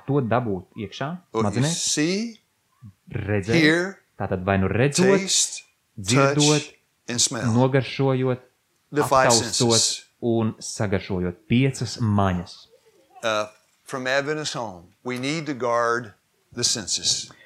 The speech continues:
Speaker 1: Tātad no grāmatas Adventistu māja mums ir jāsargā mūsu maņas.
Speaker 2: And that's, that's very simple, right?
Speaker 1: Ļoti vienkārši,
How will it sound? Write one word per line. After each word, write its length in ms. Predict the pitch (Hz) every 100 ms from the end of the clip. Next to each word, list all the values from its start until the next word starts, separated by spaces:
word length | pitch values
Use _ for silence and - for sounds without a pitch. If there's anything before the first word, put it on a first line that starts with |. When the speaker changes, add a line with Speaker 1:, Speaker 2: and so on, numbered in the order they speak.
| - -
Speaker 1:
Tātad 240 | 113 113 107
no 360 | 110 101 95 - _
grāmatas 500 | 113 117 127 127 117 135
Adventistu 480 | 127 120 110 107 117
māja 360 | 117 127 143 131
mums 320 | 127 123 -
ir 200 | 147 127
jāsargā 880 | 127 113 127 135 151 - 147 127 127
mūsu 540 | 120 123 120 - 131 120
maņas. 800 | 110 113 117 101 87 - - _ _ _ _ _ _ _ _ 135 _ _ _ _ _ _ _ _ _ _ _ _ -
Speaker 2:
And 160 | 135
that's, 300 | 135 147 -
that's 400 | - 143 123 170
very 180 | 175 160
simple, 360 | - 233 214 98
right? 320 | 113 175 - _ _ _
Speaker 1:
Ļoti 460 | 120 120 127 127 117
vienkārši, 720 | 117 139 151 92 92 - -